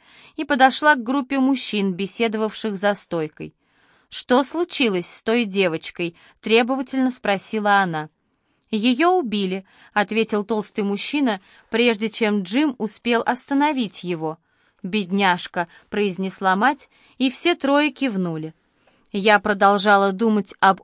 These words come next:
Опол и гадать, что ей довелось увидеть той ночью. Я слишком хорошо знала, как себя чувствуешь, когда жестоко убивают твою лучшую подругу.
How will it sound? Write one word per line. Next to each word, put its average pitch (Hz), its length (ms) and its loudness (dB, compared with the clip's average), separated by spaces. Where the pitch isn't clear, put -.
Опол 190 480 0
и 233 120 -2
гадать, 262 540 4
что - 280 -4
ей 262 260 2
довелось 254 540 0
увидеть 233 580 -2
той 208 240 0
ночью. 165 580 -4
Я 254 180 4
слишком 285 400 0
хорошо 294 460 4
знала, 262 400 4
как 190 200 2
себя 202 300 0
чувствуешь, 202 600 -4
когда 220 420 6
жестоко 254 540 0
убивают 220 720 4
твою 208 300 2
лучшую 226 420 -2
подругу. 220 640 0